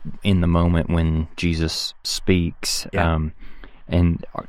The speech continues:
Speaker 1: are you getting that from the beginning of that section in Matthew twenty-seven where it gives us a time range from, from the sixth
Speaker 2: Yes.
Speaker 1: hour until the ninth hour there was darkness, and then the next verse,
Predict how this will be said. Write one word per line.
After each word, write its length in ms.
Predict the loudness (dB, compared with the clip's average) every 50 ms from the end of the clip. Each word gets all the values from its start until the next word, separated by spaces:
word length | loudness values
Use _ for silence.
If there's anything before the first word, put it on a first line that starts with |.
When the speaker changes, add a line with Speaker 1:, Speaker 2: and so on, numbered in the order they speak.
| -4 0 0
Speaker 1:
are 80 | 2 2
you 140 | 2 2 2
getting 340 | 4 4 4 6 6 4
that 260 | 4 4 2 2 0 -2
from 280 | 0 2 4 4 4
the 120 | 2 2 2
beginning 460 | 2 2 2 4 4 4 4 4 4
of 120 | 2 2 2
that 160 | 0 0 -2 -4 -10 -20 _ _ -12 -10 -10 -10 -12 -14 -14 -14 -14 -12 -10
section 500 | -4 0 2 2 2 2 2 2 2 2
in 100 | 2 2
Matthew 380 | 4 4 2 2 2 0 -2
twenty-seven 720 | -2 0 2 2 4 4 2 2 2 2 2 2 2 0 2
where 340 | 2 2 2 2 0 0 0 -2
it 180 | -2 -4 -2
gives 380 | 2 2 2 2 0 -2 -4 0 0
us 200 | 0 0 0 -2
a 60 | -6
time 480 | -6 -4 -4 0 2 2 4 4 2 2
range 420 | 2 2 2 2 2 0 0 -2 0
from, 380 | 0 0 2 2 2 0 -2 -4 -6 -16 _ _ _ _ _ _ _ _ _ _ _
from 180 | 0 2 2 4
the 100 | 2 2
sixth 360 | 2 2 2 2 2 2 2
Speaker 2:
Yes. 20 | 2
Speaker 1:
hour 460 | 2 4 4 4 2 2 2 0 0 0
until 580 | 0 0 0 0 0 2 4 4 4 4 2
the 100 | 2 2
ninth 340 | 2 2 2 2 0 0 -2
hour 260 | -2 -2 0 0 -2 -2
there 160 | -2 -2 -2
was 180 | -2 -4 -2
darkness, 560 | 0 2 2 2 2 0 -2 -2 -4 -4 -2 -2
and 160 | -2 0 0
then 100 | 0 0
the 80 | 0
next 300 | 0 0 -2 -2 -4 -4
verse, 400 | -2 -2 0 0 -2 -4 -4 -8